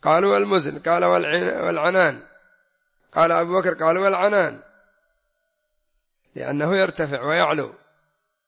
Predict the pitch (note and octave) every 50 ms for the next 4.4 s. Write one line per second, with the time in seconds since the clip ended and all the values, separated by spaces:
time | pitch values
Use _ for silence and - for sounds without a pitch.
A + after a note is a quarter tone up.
0 | _ _ _ D#5 _ _ _ _ _ _ _ _ _ _ _ _ _ _ _ _
1 | _ _ _ _ _ _ _ _ _ _ _ _ - D#3 E3+ F#3 F#3+ F#3 G3 A3
2 | G#3 - G#3 G3 G3 G3 G3 F#3+ F#3+ F#3 F#3 F#3 F3+ F3+ E3 E3+ F3 E3+ E3+ E3+
3 | E3 D#3+ D#3 - - D3 C#3 C#3 C#3+ C#3+ - D#3+ E3+ F#3 G3+ G#3 G#3+ G#3 F#3+ F3
4 | D#3+ C#3+ C#3 B2 A#2 A#2 -